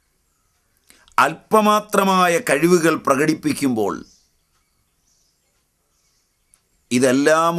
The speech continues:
ഉണ്ടാക്കിയതിനെ നിഷേധിക്കുകയും ഇതെല്ലാം അനുഭവിക്കുകയും ചെയ്യുന്നു എന്ന വൈപരീത്യമാണ്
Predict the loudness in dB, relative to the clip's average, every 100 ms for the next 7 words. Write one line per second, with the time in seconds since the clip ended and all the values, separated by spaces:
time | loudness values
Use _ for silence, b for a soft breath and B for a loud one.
0 | -2 0 0 -2 -6 -2 -2 0 -2 -2
1 | -2 -2 -6 -10 -10 -10 -12 -14 _ _
2 | _ _ _ _ _ _ _ _ _ _
3 | _ _ _ _ _ _ _ _ _ _
4 | _ _ _ _ _ _ _ _ _ _
5 | _ _ _ 0 2 4 2 0 -4 0
6 | 0 2 0 2 2 0 -2 2 2 2
7 | 2 2 2 2 2 2 2 0 -2 -12
8 | _ _ _ _ _ _ _ _ _ _
9 | _ _ _ _ _ _ _ _ _ _
10 | _ _ _ _ _ 0 0 0 0 0
11 | 0 0 0 -2 0 0 2 -2 -4 -8